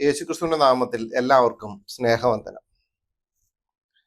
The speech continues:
ശശികല ചേച്ചിക്കുള്ള മറുപടിയുടെ പത്താമത്തെ ഭാഗമാണ്.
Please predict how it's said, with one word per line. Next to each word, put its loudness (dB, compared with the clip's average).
ശശികല 8
ചേച്ചിക്കുള്ള 4
മറുപടിയുടെ 4
പത്താമത്തെ 4
ഭാഗമാണ്. 0